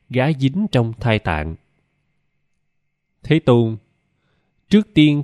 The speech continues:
Kalala, rồi từ Kalala, Abuda có mặt. Rồi từ Abuda, Pesi, thịt mềm, được sanh ra. Pesi sanh Gana,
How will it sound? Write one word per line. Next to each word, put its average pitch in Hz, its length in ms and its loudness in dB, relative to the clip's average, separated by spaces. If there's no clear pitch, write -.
Kalala, 123 720 -2
rồi 113 160 0
từ 110 300 0
Kalala, 139 760 -2
Abuda 123 600 -2
có 143 240 -4
mặt. 110 260 -2
Rồi 113 340 2
từ 113 400 0
Abuda, 120 840 -2
Pesi, 151 560 2
thịt - 240 0
mềm, 104 340 0
được 101 200 2
sanh 139 260 -2
ra. 131 380 -2
Pesi 151 500 2
sanh 135 400 -4
Gana, 123 560 -2